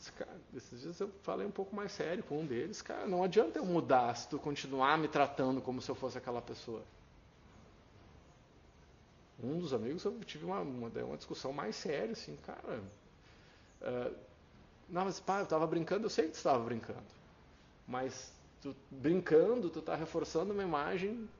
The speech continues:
que tu não tá me ajudando. Tá, tá começando a ficar, tá começando a ficar desconfortável tu reforçar essa imagem que eu não quero mais. Bom,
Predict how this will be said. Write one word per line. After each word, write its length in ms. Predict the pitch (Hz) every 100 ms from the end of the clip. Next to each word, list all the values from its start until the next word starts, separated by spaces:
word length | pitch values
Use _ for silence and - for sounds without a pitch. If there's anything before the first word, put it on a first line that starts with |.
| - - - - -
que 180 | - 170
tu 140 | 160
não 140 | 175 170
tá 120 | 170
me 80 | 170
ajudando. 500 | 160 185 254 285 202 - - -
Tá, 100 | - - -
tá 80 | 117
começando 500 | 147 151 - - 240
a 40 |
ficar, 400 | - 170 170 - - - - - - -
tá 120 | - 147
começando 360 | 165 170 226
a 60 | 254
ficar 220 | - -
desconfortável 880 | 226 214 214 202 175 165 170 196 165
tu 80 | 143
reforçar 520 | 143 - 143 135 139
essa 140 | 139
imagem 360 | 143 131 131 127
que 100 | 123
eu 80 | 151
não 160 | 165
quero 320 | 165 156 240 214
mais. 280 | 120 101 110 - - - - - -
Bom, 240 | 123 104